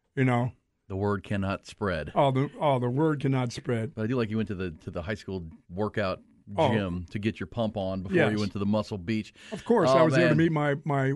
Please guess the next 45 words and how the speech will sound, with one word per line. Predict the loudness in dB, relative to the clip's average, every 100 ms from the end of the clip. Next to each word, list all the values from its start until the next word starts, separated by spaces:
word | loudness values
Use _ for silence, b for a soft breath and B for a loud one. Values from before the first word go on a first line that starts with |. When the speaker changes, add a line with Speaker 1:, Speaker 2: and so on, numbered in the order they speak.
| -2
Speaker 1:
my | 0 2
wife-to-be. | 4 2 0 2 4 4 2 -4
Speaker 2:
When, | -4
and | 0
this | 0 0
was | 0
in | 2 4
your, | 2 0 -2
you | 0
were | 0
probably, | 2 0 0 -2 -2
you | -6
know, |
playing | -2 -2 0
football | -2 -2 -2
at | -2
Boston | -4 -4
College. | -4 0 4
Speaker 1:
Oh, | 4
Speaker 2:
You're | 6
Speaker 1:
yeah. |
Speaker 2:
probably | 4 2
the |
best | 0 -2 0
shape | -2 -2
of | -6
your | -2
life. | -2 -2 -6 -4
Speaker 1:
But | 2
I | 2
still | 4 4
needed, | 6 4
had | 4
that | 2 2
pump | 4 4 4
on | 2 2
for | 2
the | 4
beach. | 4 4
I | 2
don't | 4 4
know |
what's | 4 2 0
down | 2 2
in | 0 -4